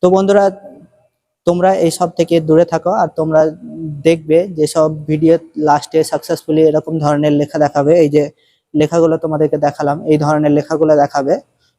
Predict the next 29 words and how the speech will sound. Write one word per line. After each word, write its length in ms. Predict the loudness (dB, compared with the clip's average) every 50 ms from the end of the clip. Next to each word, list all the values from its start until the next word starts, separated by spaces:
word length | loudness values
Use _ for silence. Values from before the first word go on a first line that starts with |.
| _
যদি 140 | 0 2 2 0
সাকসেসফুলি 600 | 0 -2 -2 -2 -2 -4 -2 -2 -2 0 0 0
হয়, 260 | 2 2 2 2 0 -2 -4 -8
তাহলে 240 | -6 -4 -2 -2 -2 -2
কিন্তু 280 | -4 -8 -6 -4 -2 -2 -2 -2
অন্য 140 | -2 0 0 2 2 2 2 0 -2 -6 -14 _ _ _ _ 2 2 2
লেখা 200 | 2 2 -2 -4 -4
সেখানে 320 | -4 -8 -10 -6 -6 -4 -4 -4 -4
শো 140 | -4 -4 -2
করবে, 340 | 0 0 0 0 0 -2 -4 -4 -6 _ _ _ _ _ _ _ _ _ _ _ _ _
তো 20 | 2
এইরকম 320 | 4 4 2 2 0 -2 -4 -2
ধরনের 340 | -2 -2 -2 -2 -2 -2 -2 -4
সাকসেসফুলি 500 | -6 -6 -6 -8 -10 -6 -4 -2 0 0
দেখাবে 340 | 0 0 0 0 -2 0 0
না। 120 | -2 -4 -6 -12 _ _ _ _ _ _ _ _
তো 40 | 0 0
বন্ধুরা, 340 | 2 2 2 2 2 2 2 0 -2 -2 0
তোমরা 160 | 0 2 2
যদি 200 | 2 2 2 2
আগামীতে 400 | 2 2 0 -2 -4 -2 -2 0 0
হেল্প 200 | 2 0 -2 -4 -8
পেতে 220 | -8 -6 -6 -4 0
চাও, 180 | 0 0 0 0 0 0
অবশ্যই 320 | 0 0 0 0 -2 -2
চ্যানেলটাকে 460 | -2 -2 -2 0 -2 -2 0 0 0 0
সাবস্ক্রাইব 420 | 0 -2 -2 0 0 -2 -2 -2 0
করে 180 | 0 2 2 2
নিও। 220 | 2 -2 -4 -4